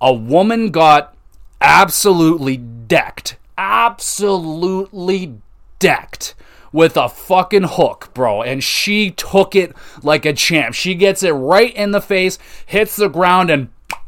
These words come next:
pops right back up, right back into that fight. That chick was from Boston or something, I don't know. That chick was, like, she must have had three boys or something, or had a bunch of brothers growing up. Chick was tough.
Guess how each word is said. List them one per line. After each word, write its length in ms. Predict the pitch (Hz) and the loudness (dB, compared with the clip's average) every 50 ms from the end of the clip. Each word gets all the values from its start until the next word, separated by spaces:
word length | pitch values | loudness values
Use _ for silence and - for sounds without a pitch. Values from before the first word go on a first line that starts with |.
| - - - - | -16 -16 -10 -2
pops 320 | - 185 175 165 - - 131 | 2 2 2 2 0 -4 -6
right 340 | 117 156 185 196 196 135 | -2 0 0 0 0 -2
back 320 | - - 180 175 175 170 - | 0 4 4 4 4 4 4
up, 300 | 170 165 156 123 123 143 | 2 2 2 2 0 2
right 240 | 175 180 185 180 - | 2 4 4 2 2
back 260 | 196 175 175 175 - | 2 2 2 2 0
into 220 | 180 175 - - | -4 -6 -6 -4
that 220 | 156 151 156 151 - | -2 0 0 -2 -2
fight. 340 | - - 156 151 147 131 - - - - - - - | 0 0 0 0 0 -4 -8 -18 -20 -20 -18 -8 -2
That 240 | - 190 208 208 - | 0 2 2 2 2
chick 240 | - 208 185 - | 2 0 0 0
was 160 | - 165 151 - | 0 -4 -4 -4
from 140 | 160 143 131 | -6 -2 2
Boston 400 | 143 143 143 143 131 - - 139 | 4 4 4 4 2 -2 -4 -4
or 80 | 139 | -4
something, 380 | 135 - 143 135 135 - 135 139 - - | -2 -2 -2 -2 -2 -2 -6 -4 0 2
I 180 | 139 143 147 | 4 4 6
don't 160 | 151 151 147 | 4 4 4
know. 240 | 147 147 139 139 - - - - - | 4 2 2 2 0 -4 -12 -6 -2
That 180 | - 156 165 160 | 0 0 0 2
chick 240 | - 190 180 - 147 | 0 -2 -2 0 0
was, 260 | 156 160 139 - - | 0 0 0 0 -2
like, 240 | 156 135 123 127 127 | -4 -4 -4 -6 -8
she 160 | - - 175 | -8 -6 -4
must 220 | 175 180 170 - | -4 -4 -4 -2
have 80 | 165 147 | 0 0
had 160 | 151 143 120 | 0 0 -2
three 240 | - - 151 160 165 | -4 -6 -4 -4 -2
boys 560 | 135 113 143 151 156 156 156 156 135 - - - | -2 0 2 2 4 2 2 0 -4 -6 -4 -4
or 120 | 147 147 | -4 -2
something, 480 | 143 - 156 147 143 - 160 151 151 151 | -2 -2 -4 -4 -4 -4 -4 -4 -4 -2
or 260 | 127 135 127 120 127 | -2 -2 -2 -2 -4
had 240 | 135 - 135 143 147 | -4 -2 0 0 0
a 40 | 127 | 0
bunch 220 | 147 151 147 - | 0 -2 -2 -2
of 120 | 143 107 | -4 -2
brothers 340 | - 139 143 147 151 147 127 | 2 2 2 2 2 -2 -4
growing 360 | - - 151 147 147 143 143 | -2 2 2 4 4 4 2
up. 200 | 147 147 139 - - - - - - - - | 2 0 0 -2 -6 -20 -20 -20 -20 -14 -4
Chick 240 | - - 208 170 - | 0 2 2 2 0
was 160 | 175 165 - | -2 -4 0
tough. 380 | - 170 147 143 143 - - | 4 4 4 4 4 0 -6